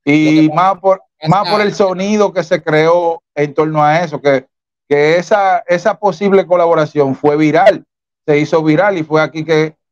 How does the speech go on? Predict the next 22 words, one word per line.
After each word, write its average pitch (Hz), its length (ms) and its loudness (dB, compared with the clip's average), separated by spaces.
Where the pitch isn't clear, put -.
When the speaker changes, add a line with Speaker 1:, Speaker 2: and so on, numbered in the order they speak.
Speaker 1:
fue 180 140 4
aquí 180 280 -2
que 165 100 -2
se 160 220 0
empezó 156 500 0
a, 143 340 0
a 143 140 -2
cocinar 147 560 -2
eso - 180 -12
en 139 120 -2
Radio 147 260 -2
Callejón 143 340 0
Urbano. 151 380 -4
Speaker 2:
Yo, 127 500 -12
yo, 123 480 -14
yo 117 260 -20
creo, 143 280 -14
hone-, 120 280 -20
honestamente, 120 840 -20
si, 87 360 -20
si 87 340 -20
eso, 101 760 -18